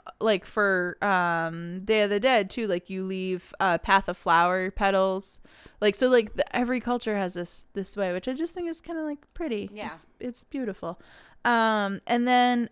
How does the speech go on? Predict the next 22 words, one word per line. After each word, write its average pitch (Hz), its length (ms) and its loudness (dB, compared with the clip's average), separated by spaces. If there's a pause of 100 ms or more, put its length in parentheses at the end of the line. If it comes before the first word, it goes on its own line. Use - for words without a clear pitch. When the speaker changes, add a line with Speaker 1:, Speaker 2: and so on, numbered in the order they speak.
Speaker 1:
after 240 320 4
a 254 80 0
few 262 100 -6
years, 233 440 0
the 202 400 2
Irish 202 580 4
realized 196 460 4
that - 160 0
pumpkins 240 500 4
<laughs> - 60 4
were 254 80 6
the 254 80 4
superior 208 920 2 (420)
vegetable, 240 920 4 (100)
uh, 175 340 0
Speaker 2:
It's 185 80 2
a, 190 180 0
I 208 100 -6
think 233 200 -8
it's 214 140 -10
a 170 60 -14
fruit. 156 440 -14